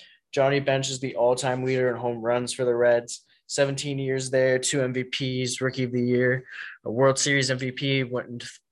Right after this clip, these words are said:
to go along with his two World Series rings, ten Gold Gloves, one of the best all-around players in M L B history.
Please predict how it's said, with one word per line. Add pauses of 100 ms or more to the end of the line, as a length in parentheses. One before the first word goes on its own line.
to
go
along
with
his
two
World
Series
rings,
ten
Gold
Gloves,
one
of
the
best
all-around
players
in
M
L
B
history.